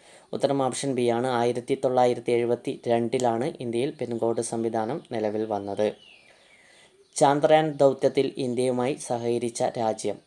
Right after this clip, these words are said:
എ, റഷ്യ, ബി, യു എസ് എ, സി, ഫ്രാൻസ്, ഡി, ബ്രിട്ടൻ. ഉത്തരം ഓപ്ഷൻ എ, റഷ്യ.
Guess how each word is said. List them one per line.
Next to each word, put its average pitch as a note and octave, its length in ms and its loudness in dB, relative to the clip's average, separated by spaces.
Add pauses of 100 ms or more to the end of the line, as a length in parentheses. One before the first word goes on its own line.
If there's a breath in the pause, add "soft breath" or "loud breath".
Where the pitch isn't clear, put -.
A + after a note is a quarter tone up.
എ, A2+ 180 -2
റഷ്യ, B2 500 -2 (400)
ബി, B2 60 2
യു A#2 260 2
എസ് A#2 260 2
എ, C#3+ 140 -2 (300)
സി, A#2 260 -2
ഫ്രാൻസ്, B2 640 -4 (580)
ഡി, C3 380 0
ബ്രിട്ടൻ. A#2 560 2 (560)
ഉത്തരം C3 520 6
ഓപ്ഷൻ B2+ 480 2
എ, B2 240 2 (140)
റഷ്യ. G#2+ 340 2